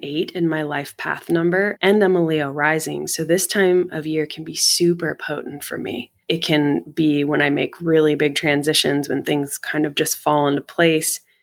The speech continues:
especially if I'm actively raising my vibration through meditation or ritual or, or, or, or. So for any of you who have Leo in your chart or have eights that you work with in numerology or some other number system,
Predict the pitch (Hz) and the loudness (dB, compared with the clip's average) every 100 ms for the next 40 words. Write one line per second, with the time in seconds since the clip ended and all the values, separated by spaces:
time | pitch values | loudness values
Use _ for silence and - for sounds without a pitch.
0 | _ - 170 - 180 175 - 156 151 156 | _ -2 -2 2 2 2 2 2 2 0
1 | 147 - 147 - 151 139 - 147 143 139 | 0 -4 -4 -2 -2 -4 -4 -4 -4 -4
2 | 143 143 143 139 139 127 127 127 160 185 | -2 -2 0 -2 -2 -4 -6 -2 2 2
3 | - 170 170 151 147 143 - 143 - 143 | 4 4 2 -2 -4 -6 -4 -2 -2 -2
4 | 139 139 135 143 135 131 131 131 131 - | -4 -4 -4 -4 -2 -2 -2 -4 -8 -10
5 | 131 120 - - - - - 196 196 208 | -8 -6 -6 -2 -2 -2 -2 0 2 2
6 | 247 262 220 202 190 175 160 165 180 175 | 4 4 4 2 2 0 -2 0 0 0
7 | 165 160 156 151 143 131 208 208 208 202 | 2 2 2 0 -4 -6 -2 0 0 -2
8 | - 156 143 160 143 - 147 143 - - | -4 0 2 2 0 0 0 0 -4 -2
9 | 151 151 143 147 147 139 139 143 151 151 | -2 -2 0 0 0 0 0 0 -2 0
10 | 147 135 135 135 135 139 139 139 131 - | 0 -2 -2 -2 -4 -4 -2 0 -2 -4
11 | 151 143 143 143 143 143 - 156 - 160 | -8 -4 -2 0 0 -2 -2 -4 -2 0
12 | 160 | 0